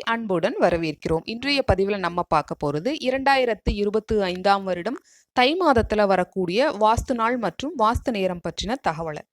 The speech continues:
பொதுவாவே வாஸ்து நாள்ங்கிறது அப்படின்னா என்னன்னா, வாஸ்து பகவான் கண் விழிக்கக்கூடிய நாளை தான் வாஸ்து நாள் அப்படின்னு சொல்றாங்க. வாஸ்து பகவான் வந்து ஒரு வருடத்துல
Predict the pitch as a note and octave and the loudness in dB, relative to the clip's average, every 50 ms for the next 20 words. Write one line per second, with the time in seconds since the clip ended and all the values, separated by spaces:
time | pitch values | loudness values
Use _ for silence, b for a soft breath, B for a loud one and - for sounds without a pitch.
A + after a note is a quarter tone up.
0 | _ B B B B B B - - D4 C4 D#4 D4 C#4 A3 F3+ G3 C#4 F#4 F4 | _ B B B B B B -2 -2 0 0 4 4 4 4 6 4 2 2 4
1 | C4 A#3+ B3+ D4+ - - E4 D4 C#4+ C4 B3 A#3+ A#3 A3+ A3+ G#3 G#3 G3+ C4 D4 | 4 4 4 4 2 2 0 2 2 0 0 -2 -2 -2 -2 -2 0 0 2 2
2 | C4+ G#3+ F3+ G3+ G#3 G3+ G3+ A#3 C4 A3+ F3 E3+ F#3 G3 F#3+ F3 D#3+ E3 G3 C4+ | 2 2 0 -4 -6 -4 -2 -2 -2 -2 -2 -4 -2 -4 -4 -4 -2 -4 -6 -6
3 | D#4 B3 G#3 G3+ A#3+ C#4+ - - - D#4 C#4+ C#4 B3+ B3 B3 A#3+ B3 C4 C4+ - | -2 0 2 2 2 2 0 0 0 -2 -2 0 0 0 -2 -2 -2 -4 -4 -4
4 | A3+ G#3+ A3+ B3+ D4 C#4+ C4 B3+ B3+ - A#3+ A#3+ - G#3+ G#3 G3 G3+ G3 F#3 F3+ | -4 -4 -4 -4 -6 -4 -4 -4 -2 -2 -4 -2 -2 -6 -4 -2 -2 -2 -2 -2
5 | F3 F3 F3 E3+ D#3+ D#3+ G#3 C4+ F4+ C#4+ G#3 G3+ A#3+ C4 - - C4 A3+ G#3+ A3 | -2 -2 0 0 0 0 0 -2 0 2 2 2 2 2 -2 -6 -4 -2 -2 0
6 | A3+ G#3+ F#3 E3 F3+ F#3 F#3 G3 G#3 G3+ - E3+ D#3+ E3 D#3+ D3+ D3 D#3 F3+ A#3+ | 0 -2 -2 -2 -4 -6 -4 -6 -4 0 0 0 0 0 -6 -6 -4 -4 -6 -6
7 | D4+ _ B B B B B B B B - B3+ C4+ E4 F4 - F4 E4 D4 C4 | -6 _ B B B B B B B B 2 4 4 4 4 2 2 2 2 2
8 | A#3 A#3 A3 G#3 G3+ F#3+ F3 F3 G3 C4 D#4+ D#4 C4 B3+ A#3+ A#3 A3 G3+ G3+ A3+ | 2 2 0 -2 -2 -4 -8 -6 -6 -6 -4 0 0 2 2 2 2 2 2 2
9 | B3 C4 B3 - F3+ F3+ G3+ C4 | 2 0 -2 -2 -4 -2 0 0